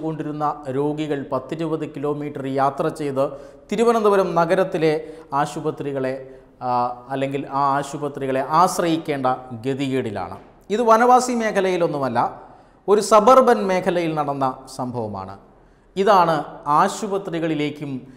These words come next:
രാഷ്ട്രീയം കൊണ്ടുവരുമ്പോഴുള്ള അപകടം. കഴിഞ്ഞ ദിവസം, ആ, നടന്ന അല്ലെങ്കിൽ ആ നാല് വയസ്സ് പ്രായമുള്ള കുട്ടി മരിക്കാനിടയായ സംഭവം, അത് കേരളം ചർച്ച ചെയ്യുന്നില്ല. ഈ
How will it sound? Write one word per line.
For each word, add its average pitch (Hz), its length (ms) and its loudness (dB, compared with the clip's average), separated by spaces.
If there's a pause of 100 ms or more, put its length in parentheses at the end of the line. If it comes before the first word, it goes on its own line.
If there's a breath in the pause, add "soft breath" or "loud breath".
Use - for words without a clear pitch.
(260 loud breath)
രാഷ്ട്രീയം 165 640 -2 (120)
കൊണ്ടുവരുമ്പോഴുള്ള 120 880 -4 (460)
അപകടം. 104 380 -6 (400)
കഴിഞ്ഞ 240 320 8
ദിവസം, 208 340 4 (680 loud breath)
ആ, - 20 0 (400)
നടന്ന 165 300 2 (200)
അല്ലെങ്കിൽ 156 300 -2 (480 loud breath)
ആ - 20 8 (140)
നാല് 202 320 8
വയസ്സ് 202 280 2 (120)
പ്രായമുള്ള 170 600 6 (640)
കുട്ടി 160 280 -2 (240)
മരിക്കാനിടയായ 160 880 0 (160)
സംഭവം, 127 340 -4 (140)
അത് 127 180 -8
കേരളം 151 300 -2 (100)
ചർച്ച 143 200 -4 (100)
ചെയ്യുന്നില്ല. 131 340 -4 (640 loud breath)
ഈ 202 100 0